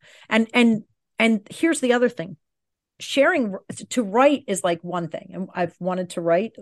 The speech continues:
for a long time. I've been working through it. I thought that at one point, and I've shared this before, that I would write about your hearing loss story. And when I came home from that conference and you wrote your part of it, and when I read what you wrote, it was so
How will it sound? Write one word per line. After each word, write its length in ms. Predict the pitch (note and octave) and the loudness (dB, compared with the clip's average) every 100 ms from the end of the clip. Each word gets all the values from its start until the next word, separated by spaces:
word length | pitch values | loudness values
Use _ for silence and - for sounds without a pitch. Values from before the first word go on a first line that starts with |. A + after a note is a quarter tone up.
| F#3 | -4
for 80 | E3+ | -2
a 60 | |
long 180 | E3 E3 | 0 -2
time. 300 | E3 E3 E3+ | -2 -2 -2
I've 80 | F3 | -4
been 140 | F3 | -4
working 260 | D#3+ D3+ F3+ | -4 -4 -6
through 140 | G3 | -2
it. 60 | E3+ | 0
I 60 | E3 | 0
thought 240 | E3+ D#3 | 0 2
that 160 | E3 - _ | 0 -4 _
at 160 | E3 D#3 | -8 -4
one 160 | F3 | -4
point, 300 | E3+ F3 E3+ | 0 -2 -2
and 60 | F3 | -6
I've 120 | D#3 | -6
shared 260 | - E3 D#3+ | -2 -2 -2
this 160 | E3+ | -4
before, 520 | - E3 F3 D#3 F3 - - - - _ _ _ - | -6 -4 -2 -2 -4 -8 -20 -20 -20 _ _ _ 2
that 140 | F#3+ | 4
I 100 | F3 | 6
would 220 | F3 E3+ E3+ | 6 4 6
write 240 | E3+ E3+ | 4 4
about 240 | E3+ E3 | 2 0
your 160 | F#3+ D#3+ | 0 -4
hearing 320 | F3+ E3 E3 | -2 -2 -2
loss 200 | D#3+ D#3 | -4 -4
story. 500 | - E3+ E3 E3 E3+ _ _ | -4 -2 0 -2 -6 _ _
And 540 | F3 E3 D#3+ D#3 D#3+ - _ - | 0 2 0 -2 -4 -8 _ -6
when 280 | E3 F3 E3 | 0 2 4
I 120 | D#3+ | 2
came 220 | - D#3+ | 0 0
home 180 | E3 E3 | 0 -2
from 200 | D#3+ E3 | -4 -2
that 180 | D3+ - | -4 -2
conference 600 | F3 D#3+ E3+ F3+ F3+ - | -2 0 0 -2 -2 -6
and 320 | - D3+ D#3+ | -6 -2 2
you 140 | F#3 | 2
wrote 260 | E3+ F3 F3 | 6 6 6
your 220 | F#3+ G3+ | 2 0
part 260 | G3 F#3 F3+ | 2 2 4
of 120 | F3+ | 6
it, 200 | F#3+ - _ _ | 6 4 _ _
and 320 | D#3+ D#3+ E3+ - | -6 -4 -6 -4
when 260 | E3+ D#3+ E3 | 0 2 2
I 120 | D#3+ | 2
read 280 | D#3+ E3+ F3 | 4 2 2
what 120 | E3+ | -4
you 140 | F#3+ | -6
wrote, 380 | E3 F3 E3 F3+ - _ _ - - _ _ _ _ _ - | 0 2 2 0 -6 _ _ -20 -20 _ _ _ _ _ 0
it 120 | G#3 | 2
was 180 | G#3+ - | 4 4
so 600 | - - F#3+ G3+ F#3+ | 4 8 8 8 2